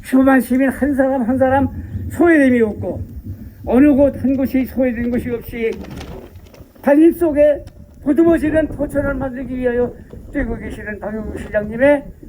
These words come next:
배려가 오늘 이곳에서 결실을 맺었다고 볼 때에 우리 포천은 끊임없이 활발하게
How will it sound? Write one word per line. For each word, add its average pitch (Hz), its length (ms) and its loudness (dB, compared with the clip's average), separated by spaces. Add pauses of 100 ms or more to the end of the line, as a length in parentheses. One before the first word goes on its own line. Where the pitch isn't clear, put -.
(140)
배려가 277 540 2 (1200)
오늘 277 340 4
이곳에서 214 500 -6
결실을 208 380 -10
맺었다고 196 460 -2
볼 170 220 0
때에 214 520 2 (840)
우리 202 300 -12 (400)
포천은 190 680 -4 (640)
끊임없이 311 720 2 (680)
활발하게 202 680 -2